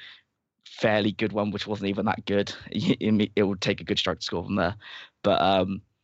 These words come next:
yeah, I, I, I, I don't really have any problems with setting up that way. Uh, another thing to factor in is goal difference is, uh, at the bottom of the table. It's so tight down there that, um, I think we're two points off the relegation zone.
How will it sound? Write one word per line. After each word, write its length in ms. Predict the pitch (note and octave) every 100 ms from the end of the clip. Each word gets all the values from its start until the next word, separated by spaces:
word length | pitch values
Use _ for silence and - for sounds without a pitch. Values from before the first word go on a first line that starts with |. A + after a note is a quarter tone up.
| - _ _ _ _ _ -
yeah, 160 | A2 G#2
I, 100 | A2 -
I, 160 | G#2+ - _ A#2
I, 140 | A#2+ A#2+ _ _ _
I 120 | F#2 G#2 _ _ -
don't 160 | - F#2+
really 140 | F#2+
have 100 | F#2+
any 120 | G2+ G#2
problems 340 | G#2+ G2 F2
with 100 | G2
setting 180 | - G2
up 120 | F#2+
that 160 | G#2 F#2
way. 340 | G#2 G2+ A2 -
Uh, 180 | G2+ F#2+
another 380 | A#2 G#2+ G#2 - -
thing 360 | - - A#2 A2
to 60 |
factor 380 | - A#2 - G#2+
in 120 | G#2+
is 100 | G2+
goal 220 | - A2+
difference 460 | A2 G#2+ G#2+ A2+ -
is, 220 | G2+ - - - - -
uh, 40 | G#2+
at 420 | F#2+ F2 G#2 -
the 60 | G2
bottom 240 | A2+ G2+
of 60 | A2
the 80 |
table. 340 | G#2+ G#2+ G#2+ G2
It's 160 | -
so 120 | A2+ G#2+
tight 320 | - G#2+ D#2
down 240 | G#2 G2+
there 260 | G2+ F#2+ G#2 -
that, 220 | F2+ F2 -
um, 280 | F2 F2 F#2
I 60 | D#2
think 160 | -
we're 60 | G2
two 200 | - A2
points 260 | - F#2+
off 80 | F#2+
the 100 | G2
relegation 460 | F2+ E2 F2+ - G2
zone. 300 | G2 F#2